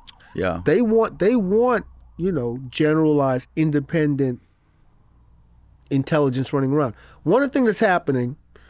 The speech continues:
Speaker 2: and this is something to bear in mind, 'cause there are other people that say, "You know what? It's all hype. It's not gonna be all of that," right?
Speaker 1: Mm-hmm.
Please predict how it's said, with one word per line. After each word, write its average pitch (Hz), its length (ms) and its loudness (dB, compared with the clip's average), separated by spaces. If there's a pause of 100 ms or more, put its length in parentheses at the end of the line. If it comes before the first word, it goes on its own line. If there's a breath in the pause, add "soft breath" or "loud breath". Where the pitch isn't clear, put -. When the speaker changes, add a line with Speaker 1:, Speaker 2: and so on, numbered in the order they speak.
(220 soft breath)
Speaker 2:
and 160 140 0
this 247 180 0
is 220 80 -2
something 196 280 -2
to 165 100 0
bear 151 320 2
in 139 100 2
mind, 120 200 -2
'cause 151 140 0
there 202 100 2
are - 60 -4
other 254 200 0
people 175 340 0
that 147 80 0
say, - 140 -8
"You 135 120 -6
know 135 120 -4
what? 214 220 0
It's 175 100 -4
all 151 160 0
hype. 120 280 -8
It's 107 120 -12
not 135 140 -6
gonna 123 140 -6
be 120 140 -4
all 110 180 -6
of 110 80 -18
that," 107 180 -18
right? 113 200 -8
Speaker 1:
Mm-hmm. 95 240 -10